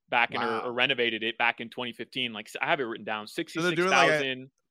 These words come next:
Speaker 2: they're doing, like, a college thing where they're just making up places to put people. I love that.
Speaker 1: I guess, I guess so. They, they've got people, uh, up on the, uh, on the Hard Rock, uh, logos up here. They're just putting 'em anywhere.
Speaker 2: It's, uh, it, it's an amazing thing, man. It, it really is. I think the town is buzzing right now.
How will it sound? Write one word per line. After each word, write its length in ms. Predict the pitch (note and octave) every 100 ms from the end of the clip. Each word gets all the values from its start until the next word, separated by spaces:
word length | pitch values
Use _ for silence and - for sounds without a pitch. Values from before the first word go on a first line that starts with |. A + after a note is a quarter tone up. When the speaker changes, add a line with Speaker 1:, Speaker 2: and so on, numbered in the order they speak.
| -
Speaker 2:
they're 100 | C3
doing, 180 | D#3 F3
like, 160 | C#3+
a 60 | A#2
college 480 | - A#2 C#3 D#3 -
thing 180 | D#3+
where 120 | D3+ B2
they're 100 | A#2
just 200 | A#2 A#2+
making 320 | A#2 A#2 A#2
up 140 | A2+
places 300 | B2 A#2 A#2
to 80 | A2
put 240 | A2 A#2 C3+
people. 300 | D#3 D#3+ B2+
I 60 |
love 280 | G#2+ B2 A2+
that. 260 | F2+ F2 -
Speaker 1:
I 60 | F#3
guess, 240 | D3 - -
I 80 | C3+
guess 240 | C#3+ C#3+
so. 260 | - E3+ C3
They, 160 | B2+ - _ _ -
they've 140 | C#3+
got 240 | C3+ D#3 -
people, 380 | E3+ D#3+ D3+ C#3+
uh, 180 | C3+ C3+
up 280 | D3+ D3+
on 180 | D3+ C#3+
the, 200 | C#3 C3+
uh, 140 | B2+ A#2+
on 140 | C3
the 120 | C3
Hard 220 | C#3 C#3+
Rock, 300 | C#3 A#2+ A#2 -
uh, 320 | B2+ A#2 A2+
logos 540 | A2+ C3 C3 B2 A#2 B2+
up 100 | B2
here. 340 | B2+ A#2 A2 _ _ -
They're 100 | C#3+
just 180 | D3
putting 200 | F3 E3
'em 120 | D3 C#3+
anywhere. 420 | C#3 A2+ G#2 C#3+ _ _ _ _ _ _ _ _ _ _ _ - - - _
Speaker 2:
It's, 280 | A#2 A#2+ -
uh, 320 | B2 A#2 A2+ A#2+
it, 160 | C#3+ C#3+
it's 180 | C#3+ D3
an 80 |
amazing 480 | C3 A#2+ A#2+ G#2 G#2
thing, 240 | G#2 G2+ F#2+
man. 300 | F#2+ F#2+ G#2
It, 240 | A#2 A2+
it 60 | A#2+
really 280 | C3 B2+
is. 240 | A#2 A2+ G#2
I 120 | A2+
think 180 | A2+ F#2+
the 60 |
town 280 | - D3 D3+
is 140 | C#3 G2+
buzzing 360 | A#2 A2 A2
right 240 | A2+ A2 G#2+
now. 420 | G#2+ G#2+ G#2+